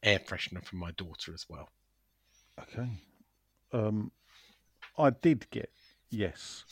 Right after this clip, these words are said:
Speaker 2: Uh, I did get West Ham. I got, I got, I got given a West Ham quiz, uh, card set, uh,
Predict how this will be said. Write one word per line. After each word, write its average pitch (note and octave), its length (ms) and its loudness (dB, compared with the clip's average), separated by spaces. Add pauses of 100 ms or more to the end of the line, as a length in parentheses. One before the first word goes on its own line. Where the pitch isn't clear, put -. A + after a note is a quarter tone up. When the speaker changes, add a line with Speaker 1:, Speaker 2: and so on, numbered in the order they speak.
(580)
Speaker 2:
Uh, F#2 380 2 (720)
I G2 120 -2 (140)
did A#2 280 0
get G2 200 -8 (260)
West G2 260 -4
Ham. F2+ 340 -2
I C3+ 120 -2
got, - 240 2 (280)
I C#3 60 4
got, - 180 -6
I - 100 0
got B3 140 -12
given D3 440 4
a C#3+ 60 -2
West C3 320 2
Ham A#2+ 220 6
quiz, - 560 2 (760)
uh, G#2 300 2
card B2+ 420 2
set, - 360 -8 (880)
uh, G2 180 2